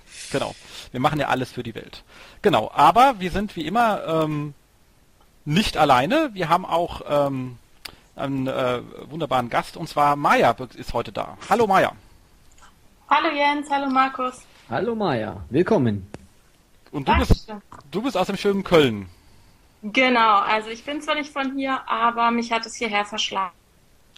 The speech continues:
Speaker 1: Ja.
Speaker 2: mittlerweile.
Speaker 1: Genau, die Stadt, wo man diese Klokacheln außen ans Haus klebt.
Speaker 2: <laughs> Ja, genau, das stimmt.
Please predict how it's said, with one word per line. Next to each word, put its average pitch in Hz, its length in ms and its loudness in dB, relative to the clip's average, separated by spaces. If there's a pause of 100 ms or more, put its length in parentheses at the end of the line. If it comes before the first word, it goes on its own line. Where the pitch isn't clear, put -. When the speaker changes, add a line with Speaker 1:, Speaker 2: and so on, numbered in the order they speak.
Speaker 1:
Ja. 185 360 0
Speaker 2:
mittlerweile. 190 360 -14 (360)
Speaker 1:
Genau, 117 180 -12
die 131 140 -10
Stadt, - 260 0
wo 160 80 -6
man 147 180 -2
diese 135 640 -4
Klokacheln 139 580 -6
außen 131 240 -4
ans 127 140 -10
Haus 120 180 -6
klebt. - 360 -16 (840)
Speaker 2:
<laughs> 247 220 0
Ja, 233 300 2
genau, 233 440 0
das 185 220 -2
stimmt. 135 340 -4